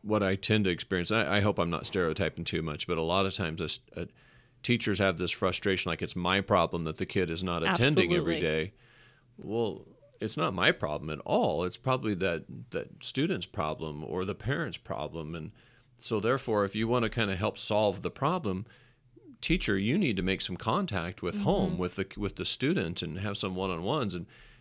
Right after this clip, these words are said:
Speaker 1: and so in other words, did you take the time for that conversation yet? Have you visited with, you know, and those kinda
Speaker 2: Mm-hmm.
Speaker 1: things where we're going. Um, but it is, those are hard problems to solve because sometimes it is a, a learning disability. It's an
Speaker 2: Mm-hmm.
Speaker 1: academic problem.
Speaker 2: Right.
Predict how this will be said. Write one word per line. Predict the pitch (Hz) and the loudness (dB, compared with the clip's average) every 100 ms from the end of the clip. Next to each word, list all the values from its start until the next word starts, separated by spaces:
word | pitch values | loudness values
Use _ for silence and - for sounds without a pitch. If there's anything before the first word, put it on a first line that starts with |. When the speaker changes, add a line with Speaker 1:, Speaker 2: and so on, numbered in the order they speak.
| - | -10
Speaker 1:
and | 95 95 | -6 -2
so | 110 | 0
in | |
other | 104 101 | 0 0
words, | 95 | 0
did | 87 101 | -2 -2
you | 104 | -2
take | 101 98 - | 0 -2 -2
the | |
time | 85 87 82 | -2 -2 -2
for | 90 | -2
that | 80 - | -2 -2
conversation | 87 78 76 107 131 160 151 | -4 -4 -4 -2 -2 -2 -2
yet? | 143 147 98 | -2 -4 -2
Have | 87 90 | -2 -2
you | 82 | -2
visited | 82 85 | -4 -4
with, | 82 - | -6 -8
you | - 101 | -6 -6
know, | 67 | -6
and | 57 | -8
those | 202 | -6
kinda | 202 - | -4 -6
Speaker 2:
Mm-hmm. | 175 | -8
Speaker 1:
things | - - | -8 -4
where | 87 | -2
we're | 87 | -2
going. | 82 80 90 - - - - - | -2 -4 -6 -10 -18 -20 -20 -8
Um, | 87 85 82 - | -4 -2 -4 2
but | 110 | 4
it | 123 123 | 6 4
is, | 139 101 | 2 4
those | 123 160 | 4 4
are | 156 | 0
hard | 117 113 127 | 2 4 4
problems | 120 110 113 | 2 2 0
to | 101 | -2
solve | - 110 92 - | 2 2 2 0
because | 98 104 95 - - - | -2 0 0 -4 -20 -8
sometimes | - 110 113 143 143 151 | 0 2 4 4 4 6
it | 139 | 6
is | 139 208 | 6 6
a, | 131 71 57 | 4 2 0
a | 85 | 0
learning | 92 117 180 | 2 4 6
disability. | 123 92 90 78 78 76 | 4 4 2 2 2 4
It's | 95 123 | 2 4
an | |
Speaker 2:
Mm-hmm. | 101 | 4
Speaker 1:
academic | 120 170 139 208 - | 4 4 4 2 2
problem. | - 82 78 73 107 | 2 2 2 -4 -4
Speaker 2:
Right. | 220 208 | -2 -2